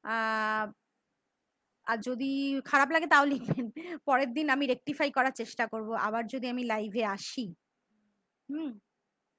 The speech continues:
আচ্ছা, thank you and good night everybody। আর অনির্বাণকে thanks আলাদা করে, কারণ অনির্বাণের,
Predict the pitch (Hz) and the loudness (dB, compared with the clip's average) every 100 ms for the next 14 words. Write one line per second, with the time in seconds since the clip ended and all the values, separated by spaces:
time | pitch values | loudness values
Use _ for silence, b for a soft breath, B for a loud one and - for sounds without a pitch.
0 | _ _ _ - 240 277 262 254 262 - | _ _ _ -10 -8 -6 -4 -4 -6 -6
1 | 311 403 - _ _ _ _ _ _ _ | -6 -6 -10 _ _ _ _ _ _ _
2 | _ _ _ - 208 214 220 208 _ 240 | _ _ _ -20 -12 -12 -12 -14 _ -10
3 | 214 240 247 247 - 226 240 233 226 233 | -8 -6 -6 -6 -10 -8 -4 -2 -2 -4
4 | - - 196 202 196 _ 196 226 247 240 | -8 -6 -4 -4 -8 _ -8 -6 -6 -6
5 | 247 247 - 226 240 - 220 214 226 220 | -6 -8 -8 -8 -6 -4 -4 -2 -6 -4
6 | 226 330 - - 214 208 220 240 240 254 | -6 -6 -10 -10 -6 -6 -6 -4 -2 -2
7 | 254 254 | -2 -4